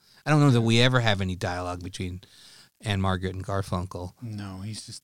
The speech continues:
Speaker 2: hovering over her on the bed at the,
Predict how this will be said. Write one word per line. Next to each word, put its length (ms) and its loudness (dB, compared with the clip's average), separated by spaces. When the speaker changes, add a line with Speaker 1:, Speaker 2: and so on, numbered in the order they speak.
Speaker 2:
hovering 420 -2
over 280 -4
her 260 -4
on 160 -8
the 880 -14
bed 280 0
at 160 -6
the, 100 -2